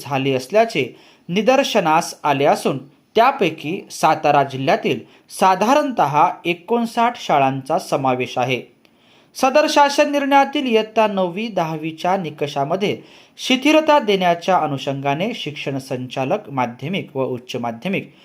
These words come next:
यांच्याकडून प्रस्ताव प्राप्त झाला असून, त्या अनुषंगाने शासन स्तरावर कार्यवाही सुरू आहे,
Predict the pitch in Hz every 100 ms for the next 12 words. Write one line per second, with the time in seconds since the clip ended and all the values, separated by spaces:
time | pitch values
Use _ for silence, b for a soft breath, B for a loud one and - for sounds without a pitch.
0 | b b 180 208 226 226 240 196 220 208
1 | 254 226 160 - 151 156 202 - 160 156
2 | - 226 - 143 135 135 170 208 160 123
3 | b b b _ 175 156 143 131 147 160
4 | 240 165 - b b b - 226 233 302
5 | 311 302 - 185 156 156 208 - - 170
6 | 160 170 151 123 - 135 - - 196 156
7 | 139 123 127